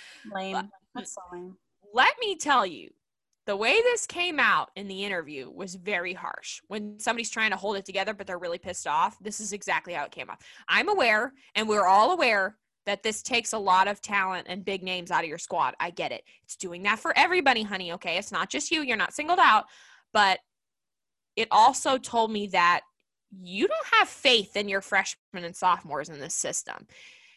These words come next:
Speaker 2: You're a big name school. You have one of the greatest programs with practically all five-star recruits. I'm talking these people beg to come play at this school. And I get that there is a learning curve, of course, 'cause there's a learning curve with everything.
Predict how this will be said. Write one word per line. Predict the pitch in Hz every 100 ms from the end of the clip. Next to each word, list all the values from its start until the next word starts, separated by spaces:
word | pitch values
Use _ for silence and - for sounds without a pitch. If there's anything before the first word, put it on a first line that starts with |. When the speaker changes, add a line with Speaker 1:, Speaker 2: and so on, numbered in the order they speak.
| _ 190
Speaker 2:
You're | 190 262 494
a | 294
big | 262 262
name | 262 240 226
school. | - 202
You | 196 302
have | 277
one | 254
of | 240
the | 214
greatest | 196 202 214 285 311 -
programs | 269 262 196 180 196
with | 190
practically | - 214 214 - 208 202
all | 202 302
five-star | - 262 226 - 208
recruits. | 180 - 180 -
I'm | 147
talking | 185 170 160
these | 175 180
people | - 254 202
beg | 190 202 190 147 - - -
to | 190
come | 202 175
play | 156 113 65 -
at | -
this | 160
school. | - 165 117 - _ _ _ _ _ -
And | 214
I | 208
get | 214 214 -
that | 233
there | 220 214
is | 190 196 190
a |
learning | 170 156 175 220 254
curve, | 285 269
of | 233 -
course, | - 175 208
'cause | - 196
there's | 196 185
a | 180
learning | 180 190 220
curve | 247 294
with | 359
everything. | 440 440 359 247 202 190